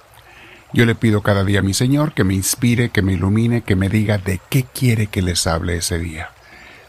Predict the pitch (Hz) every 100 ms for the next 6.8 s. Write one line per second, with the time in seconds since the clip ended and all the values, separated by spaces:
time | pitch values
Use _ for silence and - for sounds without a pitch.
0 | - 78 90 92 101 107 117 117 113 92
1 | - - 95 113 113 - 107 104 95 95
2 | 104 135 160 175 - - - - - -
3 | 90 104 104 110 104 104 110 104 - 98
4 | 98 104 98 98 87 82 - 139 139 143
5 | 127 123 - 104 95 95 92 139 123 135
6 | - 95 82 78 80 82 78